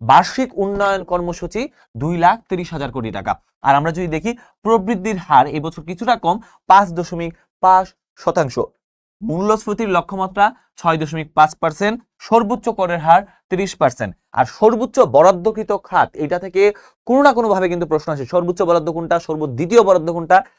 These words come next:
ঢাকা বিশ্ববিদ্যালয়ের প্রশ্ন আসে, অন্যান্য জায়গায় আছে। সেটা হচ্ছে জনপ্রশাসন, তেইশ দশমিক পাঁচ ছয় পার্সেন্ট। অনেকে বলে জনপ্রশাসন কোনটা? পাবলিক অ্যাডমিনিস্ট্রেশন। অর্থাৎ তোমরা যে দেখো যে সরকারের যে শাসন বিভাগের বিশাল জনবহুল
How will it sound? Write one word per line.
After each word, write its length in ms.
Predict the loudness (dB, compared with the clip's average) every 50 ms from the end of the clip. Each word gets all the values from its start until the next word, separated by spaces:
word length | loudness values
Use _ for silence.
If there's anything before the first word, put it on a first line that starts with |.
| _ -2
ঢাকা 200 | 2 4 6 4
বিশ্ববিদ্যালয়ের 460 | 4 2 0 -4 -2 0 0 -2 0
প্রশ্ন 260 | -2 -4 -6 -4 -6
আসে, 160 | -6 -4 -2
অন্যান্য 320 | -4 -2 -2 -2 -4 -2 -4
জায়গায় 240 | -4 -4 -4 -6 -8
আছে। 240 | -6 -4 -4 -4 -4 -8 _ _ _ _
সেটা 120 | -6 -6 -6
হচ্ছে 180 | -4 -6 -8 -8 _ _ _ -6 -2
জনপ্রশাসন, 720 | -2 0 0 0 -2 -2 -2 -4 -4 -4 -4 -4 -4 -6 -8 -10 _ _ _ _
তেইশ 320 | -6 -4 -4 -4 -6 -6 -4
দশমিক 420 | -4 -4 -4 -6 -10 -10 -10 -8
পাঁচ 200 | -4 -4 -4 -4 -6 _
ছয় 220 | _ -10 -8 -8
পার্সেন্ট। 420 | -4 -4 -4 -4 -4 -6 -10 -10 -12 _ _
অনেকে 240 | -4 -4 -4 -4 -4
বলে 200 | -4 -4 -4 -4 -6 _
জনপ্রশাসন 840 | -4 -4 -2 -2 -4 -6 -6 -4 -6 -6 -6 -8 -12 -14 -14 -16 -16
কোনটা? 400 | -10 _ -6 -6 -2 -2 -2 -2 -2 _ _ _ _ 2
পাবলিক 400 | 2 2 2 2 0 -2 -2 0
অ্যাডমিনিস্ট্রেশন। 640 | -2 -2 -2 -2 -4 -6 -6 -6 -8 -10 -10 -8 -8
অর্থাৎ 220 | -8 -8 -8 -8
তোমরা 180 | -6 -4 -2 -2
যে 100 | -2 -2
দেখো 320 | -2 -2 -2 0 -2 -4 -4 -8 _ _ _ _
যে 260 | -2 -2 -2 -2 -6 -8
সরকারের 420 | -2 0 0 0 0 -2 -2 -2 -2
যে 120 | -4 -6
শাসন 420 | -8 -10 -12 -12 -10 -8 -8 -4
বিভাগের 360 | -2 -2 -2 -2 -2 -2 -2 -2 -4 _ _
বিশাল 420 | -6 -6 -2 4 6 6 6 6 4
জনবহুল 460 | 0 -2 -2 -2 -2 -2 -2 -4